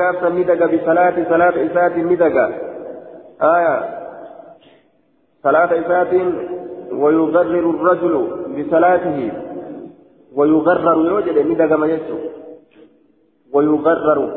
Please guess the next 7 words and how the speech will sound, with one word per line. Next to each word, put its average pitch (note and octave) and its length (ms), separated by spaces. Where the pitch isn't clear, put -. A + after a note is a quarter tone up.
يوجد D3 400
إسلام. B2 280
ويغرر D3+ 800
جري B2+ 160
كنما. D3 440
ويغرر C#3 580
ندق. C#3+ 340